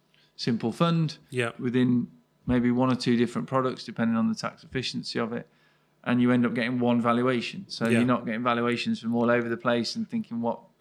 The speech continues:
Speaker 1: where do I,
Speaker 2: Pages
Speaker 1: where
Speaker 2: on
Speaker 1: do I put
Speaker 2: pages.
Speaker 1: this?"
Speaker 2: Yeah.
Speaker 1: And
Speaker 2: <laughs> Yeah.
Speaker 1: which statement is this? And, you know, if, if, if you're not the best at filing things away, then it ends up in a drawer somewhere.
Speaker 2: Mm-hmm.
Speaker 1: And it's, is it the kitchen drawer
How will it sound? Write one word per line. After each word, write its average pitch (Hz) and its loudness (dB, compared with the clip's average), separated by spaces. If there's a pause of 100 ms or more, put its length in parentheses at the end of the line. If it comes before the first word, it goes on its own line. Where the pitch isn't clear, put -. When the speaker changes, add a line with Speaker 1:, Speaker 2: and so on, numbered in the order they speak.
(100)
Speaker 1:
where 127 2
do 123 4
I, 131 4
Speaker 2:
Pages 135 2
Speaker 1:
where 147 6
Speaker 2:
on 143 2
Speaker 1:
do 139 4
I 131 4
put 151 2
Speaker 2:
pages. 127 4
Speaker 1:
this?" - -6
Speaker 2:
Yeah. 131 2
Speaker 1:
And 120 -4
Speaker 2:
<laughs> - 2
Yeah. 147 -2 (300)
Speaker 1:
which 123 0
statement 127 0
is 117 -2
this? 131 0
And, 120 0 (420)
you 127 -4
know, 110 2
if, - -8
if, - -8 (160)
if - -8
you're 131 2
not 135 0
the 135 -2
best 120 0
at 107 -4
filing 123 4
things 120 0
away, 120 4
then 120 2
it 110 2
ends 117 0
up 113 -8
in 120 2
a 113 2
drawer 113 0
somewhere. 117 0
Speaker 2:
Mm-hmm. 117 2
Speaker 1:
And 117 0
it's, - -10 (240)
is 117 -6
it 123 -6
the 123 -8
kitchen 127 -4
drawer 127 2